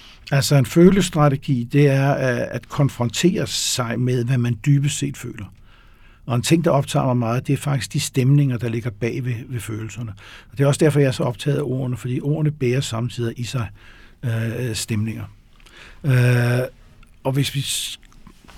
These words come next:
tænker på de ord, vi bruger, så kan vi også måske forstå, hvad for nogle stemninger, vi befinder os i.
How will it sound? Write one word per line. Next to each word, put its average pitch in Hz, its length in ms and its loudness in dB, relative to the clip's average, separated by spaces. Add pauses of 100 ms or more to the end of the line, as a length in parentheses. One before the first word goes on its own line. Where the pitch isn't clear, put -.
(320)
tænker 185 280 6
på 170 120 4
de 156 200 2
ord, 180 220 4
vi 190 100 2
bruger, 143 340 0
så 143 160 -4
kan 143 160 -6
vi 135 60 -4
også 135 180 -6
måske 160 380 -4
forstå, - 380 -6
hvad 120 140 -6
for 156 120 -6
nogle 127 160 -2
stemninger, 123 480 -4
vi 117 100 -8
befinder 143 360 -8
os 117 100 -12
i. 117 160 -12